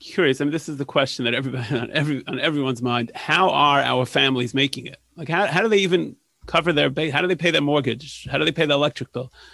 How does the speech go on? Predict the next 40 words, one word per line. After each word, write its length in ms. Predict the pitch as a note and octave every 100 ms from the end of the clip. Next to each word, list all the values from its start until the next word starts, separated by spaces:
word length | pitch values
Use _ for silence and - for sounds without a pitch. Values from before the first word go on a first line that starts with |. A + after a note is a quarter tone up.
| -
You 80 | -
know, 80 | C#3+
uh, 160 | C3+ C3 C#3
uh, 80 | C3+ _
two 100 | -
hundred 220 | G3+ F3
thousand 380 | - E3+ D#3+ D3+
dollars 280 | C#3+ C#3+ C3+
sounds 220 | C#3+ C3+
like 140 | C3+
a 40 | C#3
lot 160 | C3
of 60 | C3
money 240 | C3 B2+
for, 240 | A#2+ B2+ A#2+
for 200 | - B2+
many 220 | C3 C3+
people. 360 | B2 B2+ C#3 C3+
And 220 | C#3 C3+ _ _ _
you're 80 | -
saying 240 | - E3 D3
it's 140 | C#3+
not 160 | D3 E3
even, 320 | D3+ D3+ C#3
it, 140 | C3+ -
it 160 | C#3
doesn't 220 | D3+ D3+
even 160 | E3 D3
cover 200 | C#3+ D3+
the 100 | D3
basics. 460 | C#3+ D#3 - C3+ -
And 120 | C3+
even 200 | E3 F3+
with 180 | G3 E3+
a 40 |
scholarship, 520 | - D3+ C#3 C3+ -
I'm 100 | B2+
sure 360 | B2+ - F#3 B2
it's, 260 | B2 -
uh, 200 | C3+ C3